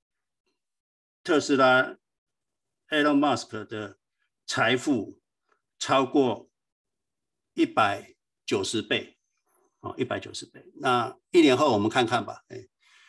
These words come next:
只要每天十percent回报就好了。那一年他就会有这个是十九个 trillion 哦。那，呃，这个，这个，这个，这个难度不难哈，对他们来说。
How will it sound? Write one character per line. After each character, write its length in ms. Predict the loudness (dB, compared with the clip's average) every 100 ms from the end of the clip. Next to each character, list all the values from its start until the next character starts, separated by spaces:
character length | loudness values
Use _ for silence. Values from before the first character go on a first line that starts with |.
| _ _
只 80 | -2
要 320 | 2 2 2
每 220 | -2 -2 0
天 260 | 0 2
十 240 | 2 -2 -4
percent 300 | -6 -6 -8
回 120 | -8
报 160 | -6 -6
就 140 | -8
好 100 | -10
了。 240 | -16 -18 -4
那 460 | -2 0 -2 -8 -18 _
一 100 | 4
年 280 | 4 4 0
他 120 | -2
就 160 | -2 -2
会 200 | -2 -4
有 340 | -6 -12 -20 _ _ _ _ _ _ _ _ _ _ _ _ _ _ _ _ _ -8
这 120 | -6
个 120 | -4
是 300 | -4 -6 -8 _ -10
十 180 | -2 -2
九 160 | 0
个 140 | -2 -4
trillion 480 | -2 0 -2 -6 -14 _
哦。 360 | -18 -16 -18 _ -12
那， 120 | -8
呃， 2000 | -8 -10 -14 -20 -20 -20 -20 -20 -20 -20 _ -20 -20 -16 -16 -18 -20 -20 -20 -20 -12
这 100 | -6
个， 120 | -4
这 160 | -4 -6
个， 240 | -4 -6
这 180 | -8 -10
个， 920 | -6 -4 -4 -6 -8 -10 -12 -16 -10
这 100 | -4
个 80 | 0
难 180 | 0 2
度 140 | 0
不 140 | 0 0
难 240 | 0 -4
哈， 120 | -6
对 180 | -2 0
他 120 | 2
们 140 | 2 0
来 140 | -4
说。 360 | -8 -10 -14